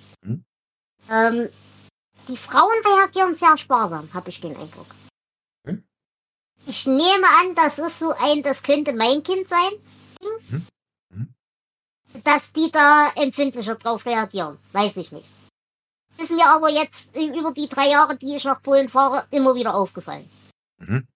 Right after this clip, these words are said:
Speaker 2: Dass die Männer deutlich anders reagieren als die Frauen auf so einen Rollstuhl.
Speaker 1: Interessant.
Speaker 2: Ja, und die Kinder, wie gesagt,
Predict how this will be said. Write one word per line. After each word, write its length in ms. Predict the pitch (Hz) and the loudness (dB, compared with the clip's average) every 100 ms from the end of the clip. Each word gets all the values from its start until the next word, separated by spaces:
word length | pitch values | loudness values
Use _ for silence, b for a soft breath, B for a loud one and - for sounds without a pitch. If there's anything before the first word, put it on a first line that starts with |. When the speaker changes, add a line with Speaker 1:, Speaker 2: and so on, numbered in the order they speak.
| _ | _
Speaker 2:
Dass 160 | 233 - | -14 -8
die 100 | 277 | -4
Männer 300 | 269 294 320 | 2 4 2
deutlich 420 | 302 294 320 262 | 4 2 2 -4
anders 300 | 254 277 269 | -4 -2 -2
reagieren 400 | - 254 226 240 | 0 0 0 -4
als 220 | 214 220 - | -4 -6 -10
die 80 | |
Frauen 320 | 196 190 175 - | -8 -6 -6 -6
auf 120 | 170 | -12
so 100 | 160 | -12
einen 80 | 151 | -14
Rollstuhl. 320 | 151 - - | -16 -16 -16
Speaker 1:
Interessant. 500 | 139 - 190 101 - _ _ _ _ _ _ _ _ _ _ _ _ _ _ _ _ _ _ _ _ _ _ _ _ _ _ _ _ _ _ _ _ _ _ _ _ _ _ _ _ _ - | -14 -8 -8 -8 -12 _ _ _ _ _ _ _ _ _ _ _ _ _ _ _ _ _ _ _ _ _ _ _ _ _ _ _ _ _ _ _ _ _ _ _ _ _ _ _ _ _ -2
Speaker 2:
Ja, 140 | 196 | 0
und 220 | 208 185 - | 0 -2 -6
die 100 | 196 | -4
Kinder, 280 | 214 208 196 | 0 2 0
wie 120 | 180 | -4
gesagt, 420 | 175 175 175 _ | -6 -6 -6 _